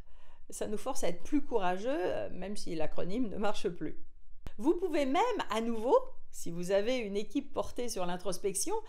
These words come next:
le faire en deux temps. Une réflexion personnelle d'abord, qui peut rester confidentielle, mais qui prépare la réflexion collective.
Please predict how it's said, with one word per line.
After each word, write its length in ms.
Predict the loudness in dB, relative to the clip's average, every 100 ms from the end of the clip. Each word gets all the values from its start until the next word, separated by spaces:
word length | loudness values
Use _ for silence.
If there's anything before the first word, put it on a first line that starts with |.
| -4
le 120 | -2
faire 240 | 2 2 2
en 80 |
deux 200 | 2 2
temps. 280 | 2 2 2
Une 120 | 0
réflexion 540 | 0 -4 -4 -4 -2 -2
personnelle 560 | -2 -2 -2 -2 -2
d'abord, 460 | -2 0 0 -2 -2
qui 160 | 0 0
peut 180 | 0
rester 320 | 4 4 4 2
confidentielle, 640 | 0 -2 -2 -2 0 2 2
mais 240 | 2 0 0
qui 160 | -2
prépare 640 | -2 0 0 4 4 4 2
la 100 | 2
réflexion 720 | 0 0 2 2 2 0 -2 2
collective. 540 | 6 8 6 4 0